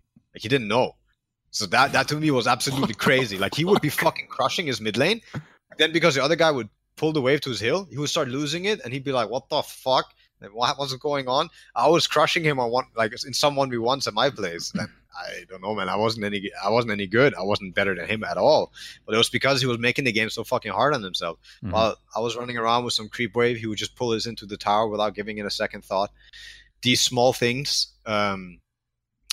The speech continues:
Speaker 1: people are camping some high ground. He would just assume that they're not there when, like, this habitual thing of assuming that the enemy is doing, like, a, a level of play that's pretty good. He didn't have it, uh, for a bit. So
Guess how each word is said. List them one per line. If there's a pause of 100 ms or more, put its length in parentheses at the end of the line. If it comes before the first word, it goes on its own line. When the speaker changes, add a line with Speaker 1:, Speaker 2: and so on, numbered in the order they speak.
(120)
Speaker 1:
people
are
camping
some
high
ground.
He
would
just (480)
assume
that
they're
not
there
when,
like,
this
habitual
thing
of
assuming
that (380)
the
enemy
is
doing,
like,
a, (280)
a
level
of
play
that's
pretty
good. (380)
He
didn't
have
it, (600)
uh, (240)
for
a
bit. (420)
So